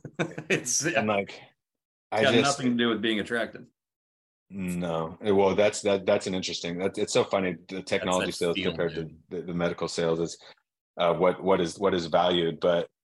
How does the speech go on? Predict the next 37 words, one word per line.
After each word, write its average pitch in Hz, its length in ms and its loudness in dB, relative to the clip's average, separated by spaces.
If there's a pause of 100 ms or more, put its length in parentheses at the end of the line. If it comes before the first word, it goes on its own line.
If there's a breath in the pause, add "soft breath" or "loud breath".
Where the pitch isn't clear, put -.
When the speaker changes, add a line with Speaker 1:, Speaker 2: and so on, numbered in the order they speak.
(100)
Speaker 2:
I, 92 220 0
I 92 60 0
think 92 160 -4
I, 90 140 -2
I, 92 320 -4
I - 20 -8
don't 92 140 -6
know 87 100 -4
if - 100 -10
I've 85 180 -8
told 85 160 -4
this 82 120 -6
story 87 240 -2
to 80 40 -6
you 85 220 0
or, 85 220 -4
or 85 160 -4
what, 85 280 2
but 85 120 0
in 85 120 -4
my 90 160 -2
interview 90 380 -2
for 87 240 -4
the, 82 160 -4 (100)
for 90 120 -4
the 82 100 -6
job, 87 380 2
I 82 80 0
got 87 180 0
about, 82 220 -2
like, 85 160 -8
ten 92 200 -6
minutes 85 300 -4
into 85 220 0
it. 82 280 0
And 82 440 -4
the, 82 140 -6